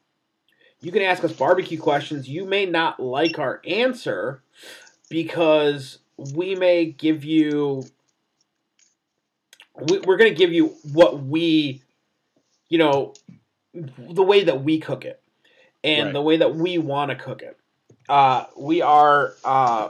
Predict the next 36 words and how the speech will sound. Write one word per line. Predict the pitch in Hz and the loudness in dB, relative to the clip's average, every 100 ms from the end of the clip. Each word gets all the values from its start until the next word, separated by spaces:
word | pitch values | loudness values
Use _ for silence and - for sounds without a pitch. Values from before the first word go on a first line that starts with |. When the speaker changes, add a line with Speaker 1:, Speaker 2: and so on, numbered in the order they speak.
| - | -6
Speaker 1:
a | 143 | -6
little | 151 160 | -2 0
bit | 165 143 | 0 -2
more | 147 147 | -2 -4
barbecue | 139 139 143 135 135 | -2 -2 -4 -8 -18
purists | 131 139 139 135 - | -14 -10 -10 -10 -14
in | |
the | 135 | -14
sense | 127 135 135 | -10 -10 -10
that | - 117 123 | -8 -8 -10
we | 131 | -12
cook | - - | -10 -8
on | 123 | -10
stick | 120 151 139 | -6 -6 -6
burners. | 147 143 143 139 131 _ _ _ _ _ - | -8 -6 -8 -10 -14 _ _ _ _ _ -8
Um, | 117 117 107 104 107 - _ _ _ | -4 -2 -4 -6 -10 -20 _ _ _
everything's | 147 143 139 143 131 | -6 -6 -8 -10 -8
real | 143 123 | -6 -6
wood. | 123 160 151 147 - _ _ _ _ | 2 4 4 0 -4 _ _ _ _
Uh, | - 117 110 - - _ _ _ _ | -10 -6 -6 -6 -12 _ _ _ _
if | 156 131 | -8 -8
it's | - | -6
not | 151 139 147 | -6 -4 -4
real | 147 135 | -2 -2
wood, | 139 135 | 0 -2
it's, | 120 - | -2 -10
you | - 143 | -14 -8
know, | 120 113 | -8 -8
lump | 127 139 151 | -8 -8 -8
charcoal. | - 135 135 139 131 131 _ _ _ _ - | -6 -4 -2 -2 -2 -6 _ _ _ _ -8
Uh, | 117 117 | -4 -2
Speaker 2:
Right. | 110 107 - | -2 -4 -8
Speaker 1:
so | _ - | _ -6
we're | 139 135 | -4 -4
very, | 131 151 151 147 | 0 2 2 0
very | 143 135 131 127 | -4 -4 -6 -10